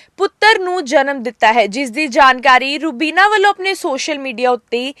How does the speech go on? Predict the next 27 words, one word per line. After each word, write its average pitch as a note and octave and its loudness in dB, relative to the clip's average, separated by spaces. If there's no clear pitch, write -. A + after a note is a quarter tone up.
ਸਾਂਝੀ F4 2
ਕੀਤੀ C4+ -6
ਗਈ A3+ 0
ਹੈ। F#3+ 4
ਇਸ - -6
ਤਸਵੀਰ C4+ -6
ਵਿੱਚ C4+ -8
ਰੁਬੀਨਾ D#4+ 0
ਤੇ G#4+ -4
ਗੁਰਬਖਸ਼ D4+ -2
ਚਾਲ C4+ 2
ਆਪਣੇ C4 -6
ਪੁੱਤਰ B3 -6
ਨੂੰ B3 -8
ਸੀਨੇ F#4 2
ਨਾਲ G4 4
ਲਗਾਏ C4+ 4
ਹੋਏ B3+ -4
ਦਿਖਾਈ A#3 0
ਦੇ A3 -2
ਰਹੇ A#3 -6
ਹਨ। G3+ -6
ਇਸ B3+ -10
ਪੋਸਟ C4 -4
ਨਾਲ C#4 -2
ਉਹਨਾਂ B3+ 0
ਨੇ C4+ -8